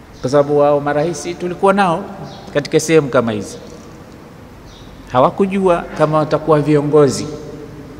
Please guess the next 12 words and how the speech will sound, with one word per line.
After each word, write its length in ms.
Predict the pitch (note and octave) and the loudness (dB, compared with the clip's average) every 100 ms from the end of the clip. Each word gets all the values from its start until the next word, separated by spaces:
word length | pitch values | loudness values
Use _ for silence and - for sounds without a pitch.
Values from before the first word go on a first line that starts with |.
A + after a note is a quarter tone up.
| - - - - - - - - - - | -18 -20 -20 -20 -18 -18 -20 -20 -12 -8
Msikiti 360 | - F#3 D#4+ | -4 -2 4
huu 360 | F4 A3 D#3+ G3 - - - - - - - - - - - - - | 4 6 4 2 -6 -14 -14 -14 -16 -16 -18 -18 -16 -16 -18 -16 -8
Mheshimiwa 760 | A#2+ C3+ C3 D3 E3 D#3+ D3+ D#3 - - - - - | 0 0 0 -2 0 2 2 0 -6 -12 -14 -12 -6
Hussein 460 | C3+ - D3 C#3+ C#3+ - C#3 | -6 0 0 0 -4 -6 -6
Ali 160 | C3+ | -4
Hassan 360 | B2 B2+ C3+ B2 | -4 -4 -2 -2
Mwinyi 280 | C3+ D3 C#3 | 0 -2 0
alikuwa 280 | A#2+ A#2+ A#2+ | -2 2 0
akija 360 | - C3 B2 | 0 -2 2
kama 200 | E3+ E3 | 2 2
hivi, 240 | D3 G2+ G2+ - | 0 -2 -6 0
darsa 340 | E3 D3 - | 2 2 0